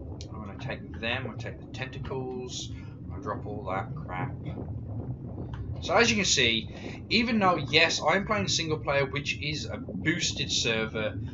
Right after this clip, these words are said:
um, but you're still gonna be able to harvest a decent amount of black pearls. You really, really are. And this is the place to come if you are struggling to get your hands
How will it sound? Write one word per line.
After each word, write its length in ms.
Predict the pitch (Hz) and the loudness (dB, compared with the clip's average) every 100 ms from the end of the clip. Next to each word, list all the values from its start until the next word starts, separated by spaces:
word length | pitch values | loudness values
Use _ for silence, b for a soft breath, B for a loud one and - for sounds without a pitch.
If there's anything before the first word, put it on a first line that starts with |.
| B - 95 | B -8 -6
um, 380 | 98 95 95 - - - - - - - - | -4 -4 -6 -8 -10 -10 -8 -8 -8 -8 -2
but 260 | 139 117 - - | 0 0 -2 -4
you're 120 | 151 | 0
still 220 | - 196 | 6 6
gonna 160 | 208 180 | 8 4
be 140 | 156 | 4
able 240 | 135 143 139 | 6 6 4
to 80 | |
harvest 480 | - 135 131 123 - - | 0 4 4 4 -2 -6
a 60 | |
decent 440 | - 135 139 123 113 | -2 0 2 0 -2
amount 360 | 123 110 104 | 0 -2 0
of 320 | 104 98 - | -2 -2 -4
black 240 | 92 113 - - | 2 2 0 -6
pearls. 480 | 117 87 80 - - B B - | -4 -4 -4 -6 -6 B B -2
You 100 | - - - - | 0 0 0 2
really, 260 | 156 120 | 2 2
really 220 | 110 104 | 2 2
are. 280 | 92 82 - - B B B B | 4 2 0 -2 B B B B
And 180 | 110 139 | -2 0
this 420 | 135 233 - - - 165 | 4 6 6 4 2 4
is 380 | 175 151 120 127 | 6 4 0 0
the 260 | 123 107 92 | 0 0 -4
place 640 | - 170 160 147 - - 143 - | 0 6 6 6 2 -2 -6 -2
to 260 | 190 214 | 0 0
come 520 | - 135 110 107 - - - - 123 - - - - - | 0 2 2 0 -4 -6 -8 -8 -6 -6 -6 -8 -4 2
if 320 | 175 - - | 2 2 -6
you 260 | 143 143 131 | -4 0 2
are 100 | 120 | 4
struggling 640 | - - 131 123 127 120 | 2 2 0 0 -2 -4
to 80 | 104 | -4
get 160 | 113 101 | -4 -2
your 140 | 95 | -2
hands 460 | - 110 104 - | -2 -2 -2 -6